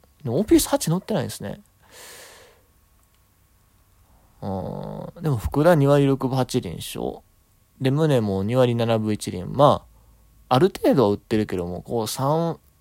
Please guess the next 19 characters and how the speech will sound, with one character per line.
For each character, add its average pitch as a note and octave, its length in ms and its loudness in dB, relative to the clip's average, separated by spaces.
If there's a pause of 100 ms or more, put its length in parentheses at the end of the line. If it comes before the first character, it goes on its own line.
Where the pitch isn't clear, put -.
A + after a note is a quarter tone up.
(1080)
数 F4 380 4
字 F4+ 200 -4
だ G#3 280 6
け F4 80 -2
見 F4 100 2
た A#3 100 10
ら C#3 100 6
そ - 180 0
ん F#3 140 2
な F#3 80 2
に F3 120 2
め C#3 120 2
ち F#3 100 -2
ゃ A3+ 60 0
く - 120 -6
ち - 100 -8
ゃ D#4+ 60 2
怖 A#4 420 4
い D3+ 140 0